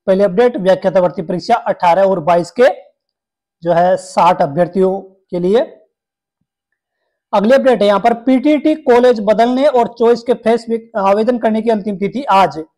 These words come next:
पीटीटी चॉइस के तहत प्रथम काउंसलिंग में आवंटित महाविद्यालय में बदलाव और फ्रेश choice के विकल्प अट्ठाईस जुलाई से शुरू हो गए हैं और अभ्यर्थी उनतीस जुलाई तक र-, जो है college का विकल्प भर सकेंगे। नोडल एजेंसी वर्धमान महावीर खुला विश्वविद्यालय कोटा ने इस बार upward movement ना करके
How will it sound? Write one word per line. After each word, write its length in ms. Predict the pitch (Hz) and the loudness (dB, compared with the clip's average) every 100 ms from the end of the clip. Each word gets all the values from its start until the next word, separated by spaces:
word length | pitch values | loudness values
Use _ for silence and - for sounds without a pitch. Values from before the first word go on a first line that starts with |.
| _ _ _ _ - | _ _ _ _ -6
पीटीटी 380 | 220 226 233 240 | -4 -2 -4 -2
चॉइस 260 | 240 226 | 0 0
के 100 | 226 | -2
तहत 200 | 220 220 | 0 0
प्रथम 400 | 226 - 196 247 | 0 -8 -4 -4
काउंसलिंग 400 | 247 233 202 240 | 0 0 -2 -4
में 80 | 240 | -2
आवंटित 340 | 220 214 247 | -2 -2 -4
महाविद्यालय 480 | 226 202 196 214 247 | -4 -4 -2 0 0
में 180 | 220 269 _ _ _ - | -2 -6 _ _ _ -4
बदलाव 360 | 202 226 254 | 0 2 4
और 100 | 254 | 2
फ्रेश 280 | 247 233 240 | 2 0 0
choice 320 | 233 247 254 | 2 0 0
के 100 | - | -2
विकल्प 400 | 233 214 247 247 | -4 -2 0 0
अट्ठाईस 320 | 240 214 220 | 0 0 0
जुलाई 220 | 208 214 202 | 2 0 0
से 120 | 269 | -4
शुरू 220 | - 240 | -4 -2
हो 60 | 185 | 0
गए 140 | 170 | 0
हैं 260 | 151 147 _ _ _ - | -2 -6 _ _ _ -2
और 60 | |
अभ्यर्थी 340 | 196 185 226 277 | 0 0 -2 -2
उनतीस 320 | 247 233 269 | -2 -2 -4
जुलाई 220 | 233 247 | 0 0
तक 380 | 233 254 254 - | 2 0 0 -4
र-, 40 | 214 | -6
जो 120 | 185 | 0
है 200 | 208 220 | 4 4
college 380 | 220 208 220 220 | 2 -2 -2 0
का 80 | 220 | -2
विकल्प 320 | 196 208 185 | -2 0 0
भर 100 | 185 | 0
सकेंगे। 520 | 185 226 233 247 285 - _ _ _ _ _ _ _ - | -2 -4 -4 -4 -6 -8 _ _ _ _ _ _ _ -4
नोडल 320 | 190 226 262 | 2 4 4
एजेंसी 380 | 269 254 247 277 | 4 4 2 0
वर्धमान 380 | 254 226 247 247 | -2 0 -2 0
महावीर 260 | 226 226 | 0 0
खुला 180 | 233 247 | 0 0
विश्वविद्यालय 360 | 233 220 233 254 | -2 -2 -2 -2
कोटा 280 | 233 220 | -2 -2
ने 100 | 226 | -2
इस 80 | 254 | -2
बार 200 | 196 233 | 0 0
upward 440 | - 240 - 262 233 | 2 -2 0 0 2
movement 460 | 226 233 269 254 | 0 0 0 0
ना 120 | 226 | 0
करके 520 | 240 240 - 196 202 | 2 0 0 -2 -2